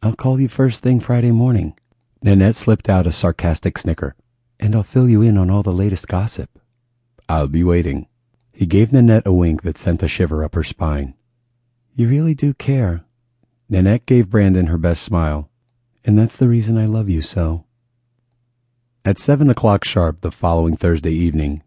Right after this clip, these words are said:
Nanette found herself sitting beside the quilting frame in the social room of her church and holding the despised needle. Joining the circle were her mum, Irene, Lou Ellen, and Katrina Friesen. Katrina's mum, Barbara Shuffler, visiting from Seven Hills, Ohio,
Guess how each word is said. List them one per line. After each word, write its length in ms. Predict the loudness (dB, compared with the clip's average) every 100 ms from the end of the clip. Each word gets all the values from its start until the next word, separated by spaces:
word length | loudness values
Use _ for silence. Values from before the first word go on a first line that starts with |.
| -4
Nanette 300 | 2 2 2
found 260 | 0 2
herself 360 | 0 -2 -2 -4
sitting 340 | -4 -2 0
beside 340 | -2 -2 -2 -2
the 80 | -4
quilting 380 | -4 -4 -4
frame 320 | -6 -6 -4 -4
in 80 |
the 80 | -4
social 400 | -2 0 0 -2
room 200 | -2 -2
of 120 | -4
her 100 | -4
church 400 | -6 -4 -4 -4 -8
and 120 | -4
holding 340 | -2 0 0 0
the 80 |
despised 600 | -2 -8 -8 -4 -2 -2
needle. 380 | -2 -2 -4 -10 _ _ _ _ _ _ -8
Joining 360 | 0 2 4 2
the 100 | 0
circle 420 | -4 -4 -2 -4
were 160 | -2
her 120 | -2 -2
mum, 340 | -2 -2 -4 -6
Irene, 600 | -4 -2 0 0 0 -4 _ _ _ _ -2
Lou 200 | 2 2
Ellen, 340 | 2 -2 -6 -10 _
and 180 | -4 -4
Katrina 420 | -4 -6 0 0
Friesen. 560 | 0 0 0 0 -4 -10 _ _ _ _
Katrina's 480 | -10 -4 0 0 0
mum, 300 | 0 0 -4 -4
Barbara 340 | -4 -2 -2
Shuffler, 560 | -2 -4 -4 -4 -6 -4
visiting 360 | -2 0 0 0
from 180 | -2
Seven 300 | -4 -2 -2
Hills, 260 | 0 0 0
Ohio, 580 | 0 0 -2 -2 -6